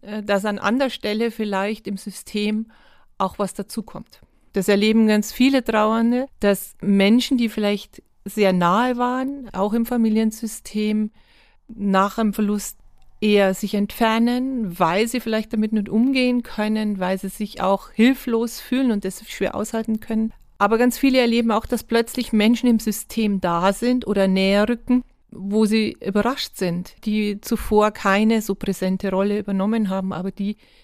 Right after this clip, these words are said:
jetzt in der Krise nach dem Verlust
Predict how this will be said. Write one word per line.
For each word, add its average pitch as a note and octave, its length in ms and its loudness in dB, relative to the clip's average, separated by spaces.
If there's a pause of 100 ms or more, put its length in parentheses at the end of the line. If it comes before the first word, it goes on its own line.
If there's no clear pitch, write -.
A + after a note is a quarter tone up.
(120)
jetzt G3+ 460 0
in G3+ 180 0
der G#3+ 120 0
Krise G#3 640 -4 (380)
nach F#3 300 -2
dem G3 180 -2
Verlust F#3 720 -6